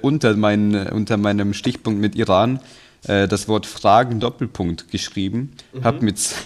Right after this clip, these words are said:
Speaker 1: hab mir natürlich auch schon zwei Punkte gemacht für zwei Fragen und hab mir ist natürlich keine eingefallen. Also, <laughs> da muss ich, muss ich nochmal an mir arbeiten. Vielleicht Baby Steps. Vielleicht wollte ich aber wieder, war ich wieder zu geizig, zu gierig.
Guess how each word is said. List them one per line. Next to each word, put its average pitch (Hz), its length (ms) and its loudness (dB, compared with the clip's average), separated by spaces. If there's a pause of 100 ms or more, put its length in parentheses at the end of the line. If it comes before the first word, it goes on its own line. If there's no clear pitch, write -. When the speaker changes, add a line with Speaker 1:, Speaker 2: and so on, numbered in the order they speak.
(300)
Speaker 1:
hab - 120 -6
mir 120 100 4
natürlich 120 280 2
auch 113 80 0
schon 101 160 -2
zwei 120 240 2
Punkte 143 460 -4
gemacht 85 260 -2
für 98 120 -6
zwei 98 220 -2
Fragen 107 460 0 (300)
und 104 120 0
hab - 220 -2
mir 110 80 0
ist 104 80 -2
natürlich 107 240 -2
keine 120 300 2
eingefallen. 87 520 0
Also, 90 220 0 (300)
<laughs> - 280 2
da 104 140 4
muss 113 140 4
ich, 113 260 2 (480)
muss 110 160 -2
ich 113 80 4
nochmal 107 280 4
an 104 100 2
mir 101 140 2
arbeiten. 104 500 2 (240)
Vielleicht - 640 0
Baby 120 220 2
Steps. - 480 -6 (760)
Vielleicht - 300 -6
wollte 110 160 2
ich 120 80 -4
aber 107 120 -4
wieder, 107 280 -2
war 107 80 0
ich 107 100 -6
wieder 113 140 -4
zu 104 100 -12
geizig, - 520 -14
zu 110 140 -8
gierig. 98 480 -6